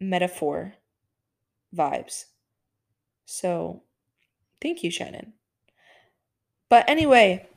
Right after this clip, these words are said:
thank you for coming back to an episode. I really, really, really, really, really, really, really, really appreciate it. That was a voice crack. But immensely, you are amazing.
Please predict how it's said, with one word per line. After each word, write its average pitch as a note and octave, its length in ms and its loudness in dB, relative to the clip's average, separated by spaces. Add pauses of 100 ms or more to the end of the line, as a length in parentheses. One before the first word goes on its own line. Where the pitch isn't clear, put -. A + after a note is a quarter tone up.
(280)
thank A3 280 0
you A3 360 2 (520)
for G3+ 180 -4
coming G3 280 -2
back F3 420 -2 (200)
to G#3 140 -6
an E3+ 60 -4
episode. D#3+ 560 -4 (640)
I G3 100 6
really, G#3+ 340 2
really, G#3 280 -2
really, B3 300 -2
really, C4+ 280 -2
really, D4+ 300 0
really, - 320 -6
really, - 380 -6 (100)
really - 380 -2
appreciate G3+ 640 -2
it. E3 240 0 (180)
That F3 300 0
was G3 140 -4
a F3+ 40 -8
voice D#3+ 240 -6
crack. - 400 -8 (1400)
But - 180 -2
immensely, F3+ 760 -4
you F#3 160 -8
are F#3+ 140 -2
amazing. F3 800 -6